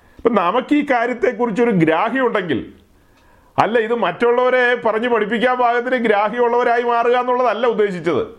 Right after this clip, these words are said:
അതുണ്ട്. അപ്പോ തന്നെ ആ നിലയിലേക്ക് നാം പ്രാപ്തരായാൽ, അപ്പോ വാസ്തവമായിട്ടും നമുക്ക് ബോധം വരിക എന്നല്ലേ അർത്ഥം. നമ്മൾ ഓരോ പരിപാടി ഒപ്പിക്കുമ്പോ, ഓരോരോ പരിപാടികൾ ഒപ്പിക്കുമ്പോ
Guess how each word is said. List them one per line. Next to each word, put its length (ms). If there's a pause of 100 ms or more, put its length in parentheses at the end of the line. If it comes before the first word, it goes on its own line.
(640)
അതുണ്ട്. 800 (360)
അപ്പോ 300
തന്നെ 460 (320)
ആ 240
നിലയിലേക്ക് 540
നാം 180
പ്രാപ്തരായാൽ, 760 (1700)
അപ്പോ 160
വാസ്തവമായിട്ടും 1160 (720)
നമുക്ക് 300
ബോധം 360
വരിക 180
എന്നല്ലേ 280
അർത്ഥം. 440 (600)
നമ്മൾ 240
ഓരോ 180
പരിപാടി 360
ഒപ്പിക്കുമ്പോ, 760 (840)
ഓരോരോ 500
പരിപാടികൾ 460
ഒപ്പിക്കുമ്പോ 720